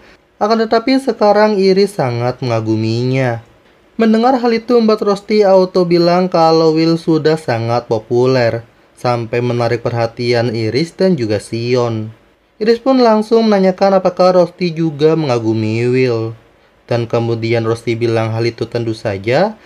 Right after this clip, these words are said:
karena dirinya adalah orang yang paling mencintai Will. Hal itu membuat Iris merasa kagum karena cinta Rosti sangat besar kepada Will.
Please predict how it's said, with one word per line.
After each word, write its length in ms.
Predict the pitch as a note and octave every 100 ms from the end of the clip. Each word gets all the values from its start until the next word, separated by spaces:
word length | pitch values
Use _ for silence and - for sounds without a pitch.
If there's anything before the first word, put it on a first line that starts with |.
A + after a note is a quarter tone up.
| - _ -
karena 320 | A3 A#3 B3+
dirinya 560 | A#3 A3 G#3+ G#3 G#3+ G#3+
adalah 320 | G3+ F#3+ G#3
orang 460 | G#3 F#3+ F#3 F#3+ F#3+
yang 100 | F#3+
paling 480 | D3 A#2 A2+ A#2+ B2+
mencintai 720 | A#2 A#2+ A2+ A2 A2+ A2+ B2+
Will. 480 | C3 C3 B2 A2+ A2+ _ _ _ _ _
Hal 120 | G#3+
itu 180 | A3 C4+ C4
membuat 320 | A3+ G3 G3+
Iris 320 | F#3+ G#3 G#3
merasa 320 | F#3 E3+ F3+
kagum 400 | F3 E3 D3+ F3+
karena 480 | F3+ E3+ D#3+ D#3 D#3+
cinta 560 | E3 E3+ D#3 D3+ D#3 D3+
Rosti 460 | D#3 D3+ - D#3 D3
sangat 480 | D3+ C#3+ C#3+ C#3 C3+
besar 380 | C3+ - C#3
kepada 560 | C3+ B2+ A#2 A2 A2+ B2
Will. 420 | B2+ B2 A2+ G#2+